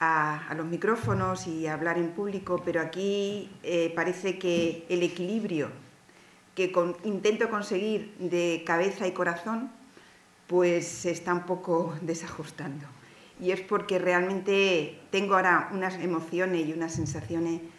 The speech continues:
llenas, que me llenan el corazón de alegría por estar en, en mi pueblo, y estar en mi pueblo una vez más, pero en esta ocasión de una forma diferente, que es, eh, siendo la cabeza de lista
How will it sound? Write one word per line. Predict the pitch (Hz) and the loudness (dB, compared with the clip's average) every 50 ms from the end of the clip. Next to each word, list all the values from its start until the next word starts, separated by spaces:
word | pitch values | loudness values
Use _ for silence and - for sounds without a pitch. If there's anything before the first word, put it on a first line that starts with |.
| - - - - - - - - - | -20 -20 -20 -20 -20 -20 -20 -20 -10
llenas, | - 180 165 180 185 190 202 190 185 185 175 170 165 - - - - | -10 -2 2 2 4 4 4 4 4 4 2 -2 -8 -10 -16 -8 -4
que | 196 185 | 0 2
me | 175 170 | 4 4
llenan | 165 185 190 190 190 | 4 4 2 2 0
el | 196 180 | -2 -2
corazón | - 180 160 151 - 190 185 180 | -2 -2 -2 -2 -2 -4 -4 -2
de | 175 | -2
alegría | 165 156 151 160 170 175 175 165 165 165 - - - - | 0 0 -2 -2 0 0 0 0 -2 -4 -6 -12 -8 -4
por | 175 160 151 | -2 -2 -2
estar | 156 - - 165 156 156 | -2 -6 -6 -4 -4 -2
en, | 165 156 160 156 147 131 143 147 | -2 -2 -4 -4 -6 -8 -6 -6
en | 160 160 | -6 -4
mi | 156 156 | -4 -4
pueblo, | 151 - - 185 180 185 190 208 220 254 - - - - _ _ - - - - - _ | -4 -4 -2 -2 -2 -2 -2 -6 -8 -10 -14 -18 -20 -20 _ _ -20 -20 -20 -20 -18 _
y | - 180 | 0 0
estar | 175 170 180 190 190 | 0 2 2 -2 -2
en | 208 226 220 | 0 0 0
mi | 214 202 | 0 0
pueblo | 202 220 214 214 214 226 226 226 | 0 0 0 2 4 2 2 2
una | 220 190 180 | 2 2 2
vez | 180 180 180 | 2 2 0
más, | 190 180 185 190 196 196 - - - | 0 0 0 0 0 -2 -4 -8 -6
pero | - 165 151 | -4 -2 -2
en | 156 165 | -2 -2
esta | 175 - - 185 | -4 -4 -6 -4
ocasión | 180 180 175 - - 202 202 214 190 - - - | -4 -4 -6 -4 -4 -4 -2 -4 -6 -10 -12 -14
de | - 160 180 | -4 0 0
una | 180 180 170 | 0 0 0
forma | 175 196 185 190 185 180 | -2 -4 -4 -2 -2 -2
diferente, | 151 160 151 - - 156 160 208 226 220 220 - - - - - - - - - - - - - - - - - | -2 -4 -6 -4 -2 -2 -2 -2 -2 -4 -6 -10 -12 -14 -16 -20 -20 -20 -20 -20 -20 -20 -20 -20 -20 -20 -20 -8
que | - 170 170 180 | -2 0 2 2
es, | 180 180 - - - | 2 0 -4 -6 -2
eh, | 170 180 170 156 151 143 - - - - - - - - _ - _ - - | 0 0 2 2 0 -2 -4 -8 -12 -16 -18 -20 -20 -20 _ -20 _ -20 -18
siendo | - - - 196 196 196 | -12 -6 -4 -2 2 4
la | 196 190 180 | 4 4 4
cabeza | 180 170 180 175 - 180 | 4 2 2 2 0 -2
de | 165 170 165 | -2 0 0
lista | 170 180 175 - - 185 180 185 185 - | 0 0 0 -2 -2 -2 -2 -2 -4 -8